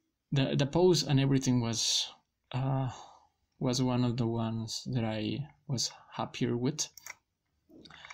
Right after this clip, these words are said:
And this was because I really love that, that scene when these two guys are in three D and are, and in D N A, D N A digivolving. That was the inspiration for these two mo-, designs, and you can see that this guy is going, like,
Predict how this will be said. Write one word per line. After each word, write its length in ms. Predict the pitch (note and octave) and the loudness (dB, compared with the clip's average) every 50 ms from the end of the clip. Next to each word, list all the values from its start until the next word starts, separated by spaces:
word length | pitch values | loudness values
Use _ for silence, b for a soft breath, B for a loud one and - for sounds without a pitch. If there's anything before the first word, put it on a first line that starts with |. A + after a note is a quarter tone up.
| B B B B - | B B B B 2
And 120 | C#3 C3 | 4 4
this 180 | C3 C3+ C#3 C#3 | 6 6 4 4
was 260 | C3+ C#3+ C#3+ C#3 C#3 | 4 2 2 2 2
because 320 | C#3 C#3+ C#3 D3 D3 C#3+ D3 | 2 0 0 0 0 0 2
I 200 | C3+ C3+ C#3 C3+ | 0 0 0 2
really 260 | C#3+ C3+ C3 C3+ B2+ | 2 4 4 4 4
love 260 | A#2 A#2 A#2 A#2 C3 | 4 2 0 0 -2
that, 220 | C#3 A#2+ - - | -2 -4 -4 -4
that 180 | - - - - | -6 -6 -4 -2
scene 320 | - - - A#2 A#2 A#2 | 0 0 2 0 0 0
when 200 | A#2 A2 A2 A2 | -2 -2 -2 -2
these 220 | A2+ A#2 A2+ A#2 - | -2 -2 -4 -4 -2
two 140 | - C3 A#2+ | -2 -2 0
guys 320 | - A2+ A2 A2+ A2 - | 0 -2 -2 -2 -2 -2
are 80 | A2+ A2+ | -2 -2
in 100 | A2+ A2+ | -2 -2
three 220 | - - A#2+ A2+ | -2 -2 -2 0
D 200 | A2 A#2+ A2+ A2+ | 0 0 -2 -2
and 140 | A2+ A2+ A#2+ | -4 -2 -2
are, 380 | C#3 C3+ A#2+ B2+ C3 B2+ B2+ - | -2 -2 -2 -2 -4 -4 -4 -4
and 220 | B2+ B2+ B2 B2 | -4 -2 -2 0
in 240 | B2 B2+ B2 B2 B2 | -2 -2 -2 -2 0
D 140 | A#2+ B2+ B2 | 0 0 2
N 100 | A#2+ A#2+ | 2 0
A, 140 | B2 - - | -2 -2 0
D 120 | C#3 C3 | 0 2
N 100 | C3 C3 | 2 2
A 120 | B2 B2+ B2+ | 0 -2 -2
digivolving. 600 | B2 B2+ B2+ B2+ A#2 A#2+ A#2+ B2+ - D#3 F3 E3+ B B B B B B B B B _ - | -4 -4 -4 -4 -2 -2 -4 -2 -2 -4 -6 -6 B B B B B B B B B _ -4
That 240 | C#3 C3 B2+ - C3 | -2 -2 0 2 2
was 240 | B2 B2 A#2+ A#2+ C3+ | 2 2 2 0 0
the 60 | B2 | 0
inspiration 520 | B2 - - - B2 A#2+ A#2 A#2+ C#3+ C#3+ | 0 0 0 0 0 2 2 2 2 0
for 160 | C#3 B2+ A#2 | 2 0 0
these 240 | A2 - B2 A#2+ - | 0 0 0 0 -2
two 540 | - - C3+ C3+ C3+ C3+ C3+ C#3 - - - | 0 2 4 4 4 4 2 0 -4 -12 -10
mo-, 240 | - D#3 C#3+ C3+ C#3 | -4 -2 0 0 0
designs, 560 | C#3 C3+ C3 B2+ - C#3+ E3 F#3+ F#3+ - - | 0 0 0 2 2 2 4 4 2 2 2
and 220 | - C#3 C3 B2 B2 | 2 2 2 2 0
you 60 | B2+ | 0
can 160 | - D3+ C#3+ | 0 0 2
see 120 | C#3+ D3 C3+ | 2 2 2
that 160 | C3+ B2+ B2 | 2 0 2
this 180 | C3 C3+ C#3 | 2 2 2
guy 160 | C#3+ C#3 C3 C3 | 2 2 0 0
is 140 | B2 B2 | 0 -2
going, 280 | C3 - C3 C3 C3+ C3+ | -2 -2 -2 -2 0 -2
like, 340 | C3+ C3 B2+ C3+ C#3 - | -2 -4 -4 -6 -8 -10